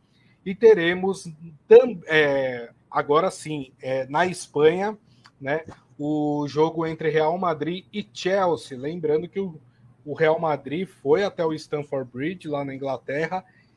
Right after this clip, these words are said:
e venceu o Chelsea por três a um. Alguma partida aqui a gente pode dizer que tá liquidada, Morelli?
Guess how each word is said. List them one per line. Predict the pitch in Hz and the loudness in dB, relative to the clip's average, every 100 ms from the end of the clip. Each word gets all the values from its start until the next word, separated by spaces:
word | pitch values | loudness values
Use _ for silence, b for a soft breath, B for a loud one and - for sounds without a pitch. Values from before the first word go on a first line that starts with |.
| _ | _
e | 135 175 | -8 0
venceu | 208 202 175 - 143 175 196 - | 2 2 -2 -4 -2 0 -2 -8
o | 175 - | -12 -4
Chelsea | - 156 156 175 - | 0 0 -2 -10 -6
por | 180 160 - _ | -6 -6 -12 _
três | 156 175 202 208 180 | 0 2 2 0 0
a | 180 165 | 4 6
um. | 165 180 139 b b b b - | 4 0 -6 b b b b 4
Alguma | 202 202 190 277 262 | 4 4 2 0 0
partida | 240 196 165 - 190 170 | 2 0 0 -4 0 0
aqui | 151 - 190 202 | 0 -2 -2 -2
a | |
gente | 170 180 175 | -2 -6 -10
pode | - 175 175 175 | -2 -2 -2 -6
dizer | 160 147 160 | -8 -6 -6
que | - | -4
tá | 165 | -2
liquidada, | 151 147 - 131 131 165 208 160 | -2 -4 -8 -8 -4 -4 -4 -4
Morelli? | 147 135 127 110 98 | -4 -4 -4 -8 -16